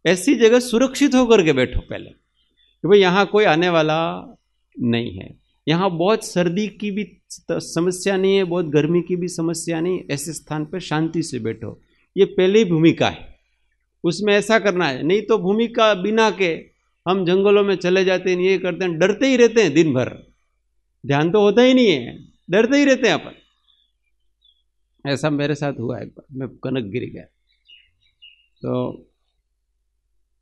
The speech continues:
पहाड़ पे, वहाँ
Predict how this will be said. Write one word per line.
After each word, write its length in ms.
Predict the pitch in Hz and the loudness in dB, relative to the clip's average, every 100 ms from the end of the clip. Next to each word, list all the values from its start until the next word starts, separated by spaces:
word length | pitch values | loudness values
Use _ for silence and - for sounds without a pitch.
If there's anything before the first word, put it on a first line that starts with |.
| _ _ _ _ _ _ _ - | _ _ _ _ _ _ _ -8
पहाड़ 260 | 131 165 | -4 -4
पे, 400 | 151 175 170 175 156 - _ _ 151 117 | -2 0 0 -2 -6 -14 _ _ -20 -20
वहाँ 640 | 226 151 139 147 156 151 151 | -10 -6 -4 -2 -2 -4 -12